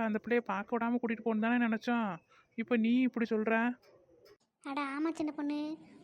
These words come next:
Speaker 2: உமா சொல்றதும் சரிதான். நானும் முதல்ல அந்த பிள்ளைய காமாட்சி அக்கா கண்ணுல படாம எப்படியாச்சும்,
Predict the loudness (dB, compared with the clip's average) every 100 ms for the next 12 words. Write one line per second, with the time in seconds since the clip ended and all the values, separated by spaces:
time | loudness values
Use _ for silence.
0 | -6 -2 0 0 -2 -2 -2 0 0 0
1 | -4 -6 -16 _ -8 -2 0 2 2 0
2 | 0 0 0 0 0 2 2 0 -2 -4
3 | -4 0 -2 -2 -2 0 0 0 0 -2
4 | -2 0 0 0 0 0 0 0 0 0